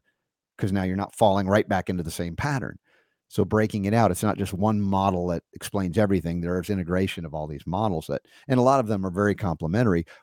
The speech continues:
when we understand that we must apply them in today's, what, consciousness, today's context. Remember I said this, context is everything about the history of America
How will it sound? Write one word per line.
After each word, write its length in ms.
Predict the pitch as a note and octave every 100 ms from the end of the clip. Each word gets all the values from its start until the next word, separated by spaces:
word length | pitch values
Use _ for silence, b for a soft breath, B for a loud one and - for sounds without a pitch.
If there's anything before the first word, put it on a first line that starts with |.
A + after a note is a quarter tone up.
| -
when 260 | A2 B2+ B2+
we 140 | A#2+
understand 580 | G#2+ G2+ - A2+ A2 G2
that 140 | F#2 - b b b -
we 380 | G2+ A#2 A#2+ -
must 280 | A#2 B2+ -
apply 400 | A2+ - B2 A#2+
them 360 | G2+ F#2+ F#2 G#2+ _ _ _ _ _ _ _ _ _ _ _ _ _ _ -
in 180 | A#2 G#2
today's, 680 | A2 G#2+ G#2 G#2+ G2+ - -
what, 200 | A2+ F2 - _
consciousness, 800 | - A2 A#2+ - C3+ - E3 - B B _
today's 760 | G#2+ F2 A#2 A2+ G#2+ G2+ - _ _ -
context. 880 | - C3+ D3 - E3+ F3+ - - - _
Remember 260 | B2 D#3+ E3
I 60 | C#3+
said 220 | D#3 D3+
this, 160 | D#3+
context 560 | - C#3+ D3 D3 C#3+ -
is 120 | A2+
everything 360 | A#2+ B2 C3+ C3
about 200 | A2+ A2
the 60 | G#2+
history 340 | A#2 - B2
of 100 | G#2
America 500 | G2 G2+ A2+ - A2+